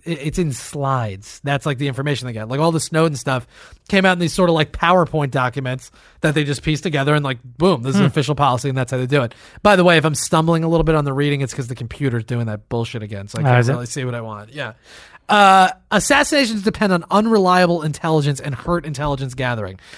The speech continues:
Speaker 1: And this is all interesting stuff because it's, it's stuff I guess you believe about our programs.
Speaker 2: Mm-hmm.
Speaker 1: But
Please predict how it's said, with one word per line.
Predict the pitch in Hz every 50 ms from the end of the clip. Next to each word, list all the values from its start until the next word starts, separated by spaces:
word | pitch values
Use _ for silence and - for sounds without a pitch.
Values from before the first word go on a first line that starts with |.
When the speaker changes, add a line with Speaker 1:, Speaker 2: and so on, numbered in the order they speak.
| - - - -
Speaker 1:
And | 254
this | 285 294 277
is | 277
all | 302 285 269 254 247
interesting | - 240 233 - - 233 220 - - 196 165
stuff | - - 220 147 127
because | 151 151 139 156 143
it's, | 147 139 - - _ _ - - _ _ _ _ _ _
it's | - 240 -
stuff | - - 339 311 285
I | 277
guess | 240 269 240 -
you | 226 220
believe | 170 180 170 156 147 170 170 185 202 180
about | 185 175 185 180 180
our | 185 175
programs. | - - 190 185 180 190 190 190 190 190 190 - - - _ _ -
Speaker 2:
Mm-hmm. | 147 123 123 139 120 - _ _ _ _ _ _ - - -
Speaker 1:
But | 143 165 160 160 147 151